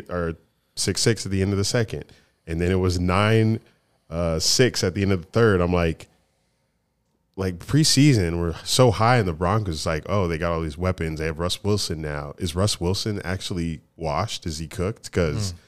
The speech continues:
Speaker 1: how are you not destroying the Texans? Is, are we undermining the Texans' defense here?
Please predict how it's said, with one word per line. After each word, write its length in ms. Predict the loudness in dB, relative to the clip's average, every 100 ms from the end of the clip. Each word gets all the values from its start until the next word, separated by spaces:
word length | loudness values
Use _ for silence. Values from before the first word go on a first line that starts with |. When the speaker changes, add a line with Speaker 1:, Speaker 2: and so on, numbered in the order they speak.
| _ _ _
Speaker 1:
how 160 | 0 2
are 60 | 2
you 120 | 0
not 460 | 0 0 -2 -8 -8
destroying 500 | -6 -2 0 0 -2
the 80 |
Texans? 540 | -4 -4 -6 -8 -12 -12
Is, 180 | -10 -10
are 120 | -6
we 240 | -4 -4 -4
undermining 680 | -4 -2 0 0 0 0
the 80 | -4
Texans' 420 | -4 -6 -4 -6
defense 380 | -4 -2 -2 -2
here? 320 | -4 -2 -4